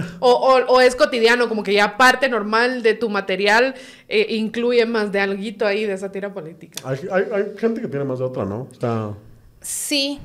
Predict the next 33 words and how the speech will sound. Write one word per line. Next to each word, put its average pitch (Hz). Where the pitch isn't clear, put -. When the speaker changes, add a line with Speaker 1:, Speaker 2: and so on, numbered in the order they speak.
Speaker 3:
sí, 285
yo 285
creo 302
que, 226
bueno, 196
como 254
Guasa, 285
creo 302
yo, 302
en 214
tema 254
de 240
sátira 262
política, 269
eh, 185
creo 196
que 233
nuestro 220
contenido 196
sí 214
ha 202
Speaker 1:
Siempre 160
ha 220
tenido 208
esa 220
Speaker 3:
agarrado 254
Speaker 1:
línea. 247
Speaker 3:
esa 247
línea 247
muy 240
Speaker 1:
Sí. 113
Speaker 3:
política, 269
eh, 190